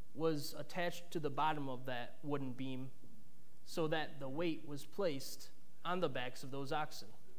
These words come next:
And that doesn't sound like rest, does it? But Paul wasn't confused. In Romans, he writes, "For when you were slaves of sin,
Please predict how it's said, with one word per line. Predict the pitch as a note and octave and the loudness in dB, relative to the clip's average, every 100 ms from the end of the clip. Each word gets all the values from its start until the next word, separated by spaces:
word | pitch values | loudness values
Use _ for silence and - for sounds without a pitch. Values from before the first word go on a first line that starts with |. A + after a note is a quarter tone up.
| - - - - - - - - - - - - - - | -2 -2 -2 -2 -2 -2 -2 -2 -2 -2 -2 -2 -2 0
And | E3+ F3+ F3+ F3 - - - - - - - - - - - - - - | 4 4 4 2 2 -2 -2 -2 -2 -2 -2 -2 -2 -2 -2 -2 -2 0
that | D#3+ A#3+ | 2 2
doesn't | A3 A#3 G#3 | 4 2 2
sound | C#3+ A#3+ A3 G3+ | 2 4 4 2
like | E3+ D#3+ D3+ | 4 2 2
rest, | E3+ - - - - - - - - | 0 2 0 0 0 0 0 0 0
does | C#3 A#2 | 0 0
it? | G#2 - - - - - - - - - - - - - - - - - - - - - - - - - | -2 -2 -2 -2 -2 -2 -2 -2 -2 -2 -2 -2 -2 -2 -2 -2 -2 -2 -2 -2 -2 -2 -2 -2 -2 0
But | - | 0
Paul | - F#3+ G3+ F#3+ D#3+ | 2 6 6 6 4
wasn't | D3 D#3+ D#3 B2+ | 2 4 2 0
confused. | C#3 A#2 A2 - - - - - - - - - - - - - - - - | 0 0 -2 0 0 0 -2 -2 -2 -2 -2 -2 -2 -2 -2 -2 -2 -2 0
In | D#3 | 4
Romans, | F3 A3 A3+ G#3+ | 6 8 6 4
he | - G#3 | 0 2
writes, | E3+ D3 C#3+ - - - - - - - - - - - - - - - - - | 2 2 2 0 -2 -2 -2 -2 -2 -2 -2 -2 -2 -2 -2 -2 -2 -2 -2 -2
"For | - G3 | 2 6
when | A#3 B3+ | 8 8
you | C4 | 6
were | G#3+ | 4
slaves | E3 - F3+ A3 B3 - | 4 0 4 4 4 2
of | A#3+ | 0
sin, | - C#3+ A#2+ B2 | 0 0 0 0